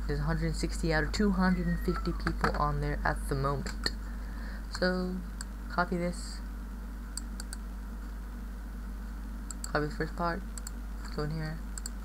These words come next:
connections, connect, paste. Then the second part is the port, just like that. Then paste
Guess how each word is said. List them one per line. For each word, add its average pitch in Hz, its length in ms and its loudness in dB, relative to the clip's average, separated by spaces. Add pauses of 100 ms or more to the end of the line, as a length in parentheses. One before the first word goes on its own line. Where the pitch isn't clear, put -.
connections, 180 480 0
connect, - 520 -4 (1040)
paste. - 600 -2 (1200)
Then 147 280 0 (580)
the - 100 -4
second 151 380 -2
part 151 240 2
is 151 140 -6
the - 80 -2
port, - 560 -2 (880)
just - 180 -6
like 143 240 -2
that. 139 320 -2 (1900)
Then 147 140 -2 (180)
paste 165 460 -2